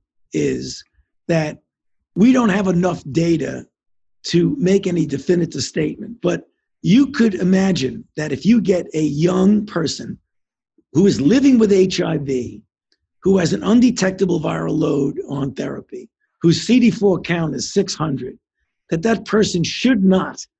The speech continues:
have any greater chance, certainly not of getting infected, which is more of a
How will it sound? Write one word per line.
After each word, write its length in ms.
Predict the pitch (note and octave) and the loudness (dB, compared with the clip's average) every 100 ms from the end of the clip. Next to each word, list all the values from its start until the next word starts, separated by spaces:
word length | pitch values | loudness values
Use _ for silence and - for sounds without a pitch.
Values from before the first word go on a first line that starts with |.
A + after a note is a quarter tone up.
| _ _ _ | _ _ _
have 180 | E3 E3+ | -6 -4
any 540 | G3 G#3+ A3 A3+ G3+ - _ _ _ _ _ _ _ C#3 | -2 2 4 4 2 -6 _ _ _ _ _ _ _ -4
greater 380 | C#3+ G#3+ A#3+ A3 | 2 2 2 0
chance, 680 | - F#3+ F3+ E3+ - - - | 0 0 0 -2 -4 -10 -16
certainly 420 | - A3 B3 F#3+ F3 | -4 -2 0 2 2
not 180 | F3 | 2
of 120 | E3 B2 | -2 -2
getting 260 | E3 D3 | -2 -4
infected, 520 | C#3 - F3 - C3+ C3+ | -4 -4 -4 -6 -10 -8
which 180 | C3+ | -8
is 120 | C#3+ C#3+ | -6 -2
more 320 | D#3+ D#3 D3 | 0 0 -2
of 120 | C#3+ | -4
a 200 | C3+ | -8